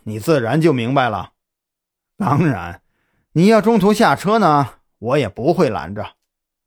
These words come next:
赵军一副看透了张扬的样子，一直将车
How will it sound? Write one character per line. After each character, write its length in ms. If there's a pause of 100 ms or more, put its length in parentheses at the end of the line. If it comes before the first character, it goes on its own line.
(760)
赵 240
军 260
一 120
副 180
看 300
透 200
了 120
张 200
扬 160
的 120
样 280
子， 260 (500)
一 200
直 200
将 240
车 380